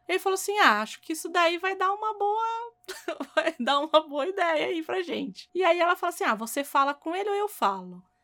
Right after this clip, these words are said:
Aí o Sandman fala assim, "Não, não, eu falo." E aí ela, ele conversa com o cara e fala assim, "Tá bom, vamos supor que você viva cem anos. A gente vai se encontrar, então, a cada cem anos, a gente se encontra aqui nesse mesmo lugar, nesse mesmo dia,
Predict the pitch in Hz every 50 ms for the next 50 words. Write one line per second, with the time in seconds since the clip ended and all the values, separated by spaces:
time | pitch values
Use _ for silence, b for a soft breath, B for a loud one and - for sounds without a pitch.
0 | _ _ _ _ _ - - 254 254 254 - - - - - 269 269 262 269 269
1 | 269 269 - 285 277 - 320 403 381 359 339 277 233 240 294 320 - - 233 196
2 | - - - 233 240 _ - 339 381 370 359 359 359 370 370 392 415 415 415 415
3 | _ - 392 302 330 339 330 _ _ _ _ _ - - 381 370 311 285 285 285
4 | - 302 - 320 320 - 339 330 349 320 - 349 349 - - 330 302 285 - 403
5 | 427 339 254 202 196 185 185 185 185 - 247 285 330 349 - 349 320 - 320 320
6 | 339 320 - 330 311 330 320 - - - 320 320 311 311 311 b b b b b
7 | b _ 226 226 277 320 302 320 311 311 - - 330 320 311 285 233 202 190 190
8 | 190 190 202 208 220 240 233 - 269 269 262 262 262 - 320 302 302 311 294 285
9 | 269 - 294 302 311 320 302 311 302 302 285 285 - - 320 381 415 403 403 -
10 | 403 381 359 294 269 269 277 302 349 392 392 - - _ 277 254 240 285 302 285
11 | - 320 311 - - 320 330 320 - 294 277 294 285 - 311 311 - 320 294 302
12 | 302 - - 277 277 277 277 285 302 311 311 269 247 247 254 277 285 294 285 -
13 | - 277 269 269 277 269 285 302 320 311 - 233 233 247 254 269